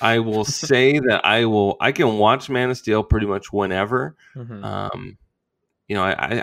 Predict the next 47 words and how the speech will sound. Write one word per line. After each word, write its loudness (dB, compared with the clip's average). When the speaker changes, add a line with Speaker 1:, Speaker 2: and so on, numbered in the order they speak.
Speaker 1:
I -4
think -6
at 4
the 0
end 0
of -2
the -2
day, -2
I, 2
I 2
enjoy 2
it 0
as 0
a 0
whole 0
because -2
it -8
makes -6
me -6
think -8
about 0
certain -4
things. -4
It's -8
not 2
the -2
Superman -2
that 2
I'm -2
used -2
to, 0
but -4
that 0
doesn't 0
necessarily -2
mean -2
it's -8
a -8
bad -4
thing. -20
Speaker 2:
Right. -8
Speaker 1:
Um, -8
it's -8
just, -8
it's -4
just -6
different. -6